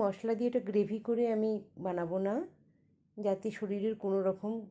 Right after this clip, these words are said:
খারাপ হয়। আমি এবার পাঁচ ফোড়ন আর তেজপাতা দিয়ে দিলাম। এবার দুটো কাঁচা লঙ্কাকে এভাবে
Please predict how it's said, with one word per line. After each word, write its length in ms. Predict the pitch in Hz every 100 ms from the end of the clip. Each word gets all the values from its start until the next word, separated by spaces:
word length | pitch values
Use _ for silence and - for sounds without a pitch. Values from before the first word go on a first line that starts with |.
| - _ _ _ _ _ - -
খারাপ 280 | 196 185 185
হয়। 180 | 202 285 - _ _ _ _ _ _ _ _ _ _ _ _ _ -
আমি 160 | 220 220
এবার 140 | 233 240
পাঁচ 140 | 196 196
ফোড়ন 280 | - 240 240 220
আর 80 | 214 220
তেজপাতা 480 | 214 - 220 214 208
দিয়ে 140 | 220 226 240
দিলাম। 300 | 254 285 370 - _ _ _ _ _ _ _ _ _ _ _ _ _ _ _ _ _ _ _ _ _ _ _ _ _ _ _ _ _ _ _ _ _ _ _ _ _ _ _ _ _ _ _ -
এবার 200 | 190 226 208
দুটো 200 | 226 220 254 -
কাঁচা 280 | 233 214 208 208
লঙ্কাকে 480 | 220 220 302 277 285 - - - _ _ _ _ -
এভাবে 320 | 208 226